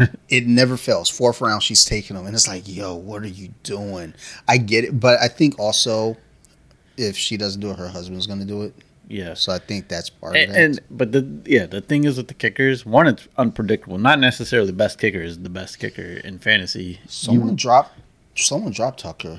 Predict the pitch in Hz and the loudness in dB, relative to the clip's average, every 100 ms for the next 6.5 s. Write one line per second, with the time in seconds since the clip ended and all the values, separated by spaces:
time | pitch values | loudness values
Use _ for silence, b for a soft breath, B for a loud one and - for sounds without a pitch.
0 | - 101 92 90 92 90 92 92 - 98 | -14 -10 -8 -6 -8 -8 -6 -4 -4 -4
1 | 117 _ b 98 117 110 95 110 92 80 | -8 _ b -10 -6 -8 -4 -4 -6 -12
2 | 78 110 143 - - 82 123 95 95 123 | -4 4 4 4 -4 -6 -2 -2 4 6
3 | 151 123 151 160 185 - - 107 135 139 | 8 6 6 4 2 0 -4 0 2 2
4 | 120 120 85 82 127 135 101 92 107 90 | 2 2 0 -2 -2 0 0 -2 -10 -8
5 | - - - - 117 127 87 92 92 95 | -10 -10 -12 -8 -6 -6 -10 -16 -14 -12
6 | 92 120 82 82 95 | -8 -6 -6 -8 -12